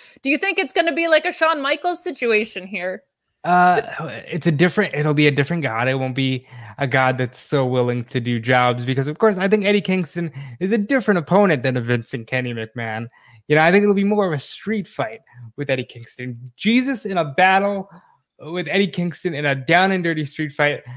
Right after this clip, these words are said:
Speaker 2: That's a match I wanna see.
Speaker 1: <laughs> At Arthur Ashe.
Speaker 2: They, they did the, they did the Mimosa Mayhem last year. You gotta do that with, like,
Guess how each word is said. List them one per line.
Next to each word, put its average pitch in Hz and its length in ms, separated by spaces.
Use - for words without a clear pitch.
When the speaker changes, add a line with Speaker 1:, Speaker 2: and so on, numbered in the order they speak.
Speaker 2:
That's 180 240
a 175 40
match 165 240
I 156 80
wanna 139 240
see. - 160
Speaker 1:
<laughs> - 400
At 381 200
Arthur 311 460
Ashe. - 600
Speaker 2:
They, 226 120
they 269 180
did 285 220
the, 247 100
they 240 160
did 269 140
the 277 80
Mimosa 226 520
Mayhem 165 560
last 185 340
year. 139 80
You 131 60
gotta 165 160
do 185 80
that 175 100
with, 165 100
like, 147 220